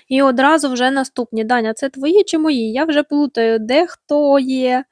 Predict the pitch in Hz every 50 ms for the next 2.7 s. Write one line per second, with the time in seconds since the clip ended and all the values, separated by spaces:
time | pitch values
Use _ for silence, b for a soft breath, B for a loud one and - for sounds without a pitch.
0 | B B B B B B B _ _ - 226 220 214 208 - - 233 269 294 285
1 | 269 233 240 269 262 254 247 247 247 240 240 233 226 226 - - 214 220 233 320
2 | 330 359 359 370 381 370 359 359 - 381 370 370 381